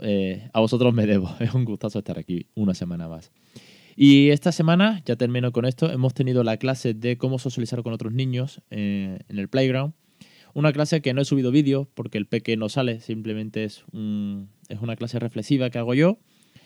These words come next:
porque, pues, no puedo grabar a otros niños, eh, jugando en el parque con mi hijo.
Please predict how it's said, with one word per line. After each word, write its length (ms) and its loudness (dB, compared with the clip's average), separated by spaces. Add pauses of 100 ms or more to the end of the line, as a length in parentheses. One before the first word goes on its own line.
(380)
porque, 400 2
pues, 280 -16
no 160 -4
puedo 240 2
grabar 260 -2
a 40 0
otros 260 -6
niños, 600 -2
eh, 480 -8
jugando 320 0
en 60 2
el 60 -2
parque 220 -4
con 140 -4
mi 100 4
hijo. 280 6